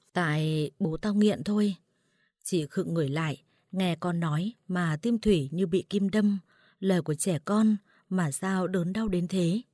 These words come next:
Câu nói mang vẻ vô tư của nó có lẽ sẽ còn đeo đẳng theo chị suốt đời. Phải làm gì để thoát khỏi cảnh này? Những câu hỏi cứ mỗi ngày lại xoáy sâu vào lòng chị. Rồi ánh nhìn buồn như không thể buồn hơn,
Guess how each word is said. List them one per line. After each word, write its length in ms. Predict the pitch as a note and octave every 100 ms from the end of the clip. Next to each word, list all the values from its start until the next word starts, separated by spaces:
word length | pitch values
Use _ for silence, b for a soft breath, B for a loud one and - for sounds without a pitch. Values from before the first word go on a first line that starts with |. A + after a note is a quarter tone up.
| b b b
Câu 160 | - F#3
nói 300 | E3+ D#3+ F3+
mang 200 | A#3 A#3
vẻ 200 | G3 -
vô 160 | - F#3+
tư 260 | - G3 F3+
của 160 | D3+
nó 340 | D3 D#3 F3 B3 b b b -
có 80 | G3+
lẽ 360 | F3+ C#3+ B3+
sẽ 200 | C4 G#3+
còn 260 | A3 G#3+ C#3
đeo 160 | G#3 G#3+
đẳng 240 | G3+ C#3 C#3
theo 180 | F3+ F#3
chị 300 | - F#3 D#3+
suốt 240 | - B3+ -
đời. 340 | E3+ D#3 C#3+ G#2+ _ _ _ _ _ _ _ _ -
Phải 140 | D#3+
làm 200 | D3+ C#3+
gì 380 | - E3 D3+ B2+ b b b
để 200 | G3 D#3
thoát 220 | A#3 B3+
khỏi 160 | A3 D#3
cảnh 260 | F3 C#3
này? 340 | E3 D#3+ C#3 A#2 b b b
Những 180 | G3+ F#3
câu 160 | F#3 A#3+
hỏi 240 | G#3 E3 -
cứ 80 | F3+
mỗi 200 | F3+ B3
ngày 400 | A3 F3 D3 B2+
lại 220 | D3 E3
xoáy 240 | - E3+ D3+
sâu 260 | - A3
vào 180 | F#3+ D#3
lòng 200 | D3+ C3+ -
chị. 300 | E3+ D3+ - b b b b b -
Rồi 240 | D#3+ F3
ánh 320 | - D3 G#3
nhìn 260 | G#3+ E3 C#3+
buồn 300 | D#3 E3+ C#3+
như 80 | G#3+
không 220 | B3+ A#3
thể 160 | F3+ C#3+
buồn 240 | D#3+ C#3
hơn, 340 | D3 G#3 G#3